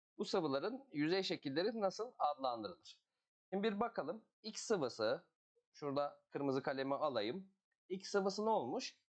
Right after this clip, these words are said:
Kenarlara doğru yükselmiş. Y sıvısına baktığımızda da Y sıvısı da ortada toplanarak yükselmiş. E, bu durum, e, neyi açıklıyor? X sıvısının cam yüzeyine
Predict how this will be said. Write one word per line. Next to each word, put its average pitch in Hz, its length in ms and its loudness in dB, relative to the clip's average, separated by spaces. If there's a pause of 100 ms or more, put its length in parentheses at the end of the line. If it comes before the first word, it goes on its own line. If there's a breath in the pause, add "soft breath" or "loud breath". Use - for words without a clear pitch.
(180)
Kenarlara 190 760 2
doğru 147 340 4
yükselmiş. 131 880 -2 (540)
Y 202 220 2
sıvısına 165 480 0
baktığımızda 104 600 0
da 233 260 2
Y 180 240 2
sıvısı 127 400 -2
da 240 260 0
ortada 143 480 2
toplanarak 113 680 0
yükselmiş. 101 760 -4 (520)
E, 135 100 -2
bu 165 120 0
durum, 208 400 0
e, 135 240 2
neyi 226 320 2 (120)
açıklıyor? 127 640 0 (440)
X 220 200 -8
sıvısının 220 600 2 (120)
cam 208 300 0
yüzeyine 147 480 2